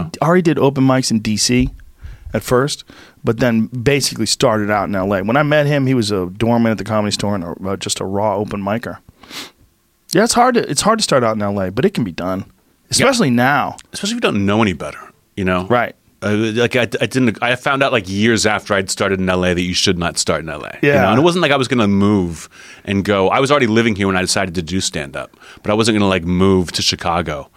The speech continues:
Speaker 2: Yeah.
Speaker 1: uh, and start there.
Speaker 2: Ugh.
Speaker 1: Yeah.
Speaker 2: Some people do.
Speaker 1: Mm-hmm.
Speaker 2: And they ne-, it doesn't seem to work.
Speaker 1: No.
Speaker 2: I don't know anybody who's ever moved from L A to, like, a satellite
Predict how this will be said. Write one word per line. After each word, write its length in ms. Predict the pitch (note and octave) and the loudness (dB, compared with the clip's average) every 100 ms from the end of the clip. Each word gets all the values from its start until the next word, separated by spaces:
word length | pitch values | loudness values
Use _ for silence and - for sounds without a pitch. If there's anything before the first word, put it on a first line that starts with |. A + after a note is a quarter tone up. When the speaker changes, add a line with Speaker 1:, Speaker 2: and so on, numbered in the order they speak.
| - | -2
Speaker 2:
Yeah. 260 | B2+ B2 A2 | 0 2 0
Speaker 1:
uh, 500 | D#2+ D#2 D#2 D#2 C2+ | -2 -4 -4 -6 -8
and 140 | F2 | -6
start 240 | - F2 D#2+ | -2 -2 -4
there. 200 | D#2+ D2+ | -8 0
Speaker 2:
Ugh. 380 | A3 D3 A#2+ - - - - | 4 4 2 -6 -18 -20 -4
Speaker 1:
Yeah. 280 | E2+ D2 - | -4 -4 -2
Speaker 2:
Some 200 | D3+ F3+ | 2 4
people 220 | G#3+ C3 | 4 4
do. 420 | G#2 A#2 D3 G#2+ - _ _ | 2 2 2 -2 -8 _ _
Speaker 1:
Mm-hmm. 220 | F#2+ G#2 D3+ - _ _ | -2 0 0 -4 _ _
Speaker 2:
And 100 | B2+ | 2
they 120 | C3 | 4
ne-, 160 | C#3 C#3 | 4 2
it 160 | C3+ C3+ | 0 2
doesn't 320 | D#3 D#3 F#3+ | 2 4 2
seem 200 | - G3 | 4 2
to 100 | C3+ | 2
work. 500 | G#2 C3+ C#3 - - - _ - | 2 2 0 -4 -14 -16 _ -6
Speaker 1:
No. 280 | E2+ E2 - _ _ | -4 -4 -8 _ _
Speaker 2:
I 80 | D#3 | 2
don't 120 | F#3+ | 4
know 100 | F#3+ | 4
anybody 400 | E3 F3+ D#3+ D3+ | 4 2 2 2
who's 220 | C#3 C3 | 2 4
ever 200 | C#3 B2+ | 2 2
moved 360 | A#2+ A#2+ C3+ C#3+ | 2 4 4 2
from 280 | - C#3+ C3+ | 0 0 2
L 260 | B2 B2 B2 | 2 2 4
A 380 | A#2 A2 G#2+ - | 4 2 0 -4
to, 120 | - | -2
like, 320 | A#2+ A2+ G#2+ A2+ | 2 2 0 0
a 60 | |
satellite 680 | - - A#2 A#2+ C3 C3+ | 0 0 0 2 2 2